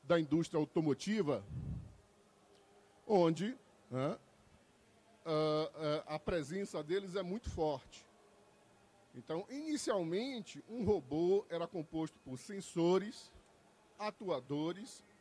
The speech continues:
e um sistema de controle. Quer seja um sistema de controle de posição,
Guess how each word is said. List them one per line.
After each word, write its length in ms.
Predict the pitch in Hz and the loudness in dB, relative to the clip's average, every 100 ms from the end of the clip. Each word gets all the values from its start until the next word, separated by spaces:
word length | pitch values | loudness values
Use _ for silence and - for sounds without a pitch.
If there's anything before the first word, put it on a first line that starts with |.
| - | -12
e 60 | 214 | -8
um 140 | 233 | -8
sistema 560 | 214 233 - - 262 262 | -8 -10 -10 -6 -4 -4
de 80 | 285 | -6
controle. 760 | - 226 - 165 165 143 107 90 - - _ _ _ _ _ _ _ _ _ _ _ - _ _ _ - | -6 -6 -2 0 0 0 -6 -14 -20 -20 _ _ _ _ _ _ _ _ _ _ _ -20 _ _ _ -6
Quer 180 | 214 220 | -4 -4
seja 560 | - 190 202 151 131 110 | 2 6 6 6 -4 -6
um 120 | 170 | -8
sistema 320 | 190 170 214 | -8 -6 -4
de 80 | 190 | -4
controle 440 | 180 156 147 143 | -4 0 0 0
de 120 | 147 | -2
posição, 800 | 165 196 220 165 - 160 151 180 | 0 2 2 -2 -2 2 4 2